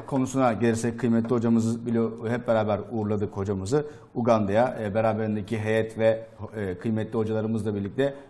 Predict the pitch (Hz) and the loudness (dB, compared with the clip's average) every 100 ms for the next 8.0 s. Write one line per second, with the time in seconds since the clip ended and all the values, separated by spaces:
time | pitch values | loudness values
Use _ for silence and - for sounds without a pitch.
0 | - 117 117 117 107 110 101 104 104 107 | -4 -2 0 -2 -2 -4 -4 -2 -2 -2
1 | 107 104 101 107 101 101 101 101 104 - | -4 -4 -2 -4 -2 -2 -2 -2 -4 -4
2 | 104 104 104 - - - 104 101 104 110 | -4 -2 -4 -8 -18 -14 -8 -4 -2 -2
3 | 104 110 107 104 107 104 98 101 98 - | -2 -2 -2 -2 -2 -4 -4 -6 -6 -4
4 | 107 104 107 107 104 107 104 - 110 107 | -4 -2 -4 -2 -2 -2 -4 -8 -4 -4
5 | 107 120 113 110 113 110 107 101 - - | -4 -4 -2 -2 -2 0 0 -2 -6 -12
6 | - 110 117 107 113 - 104 101 110 110 | -6 -2 0 0 -2 -2 -2 2 6 4
7 | 110 110 110 120 107 110 113 120 127 | 4 -2 -2 -2 0 2 2 4 4